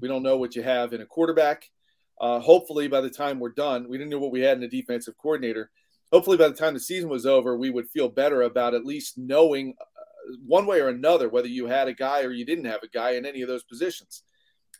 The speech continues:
I left the season, I don't know about you two, feeling like none of those questions were really answered well. I felt a little better about Sirianni.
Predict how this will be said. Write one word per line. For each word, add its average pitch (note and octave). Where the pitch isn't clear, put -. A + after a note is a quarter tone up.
I C#3
left A#2+
the A2+
season, B2
I A#2+
don't C3
know C3
about A#2
you E3+
two, A#2+
feeling C3+
like B2
none D3+
of G3
those C#3+
questions C3
were A#2+
really C#3
answered B2+
well. A#2
I C3
felt D3+
a C3
little F3+
better E3
about C3+
Sirianni. B2+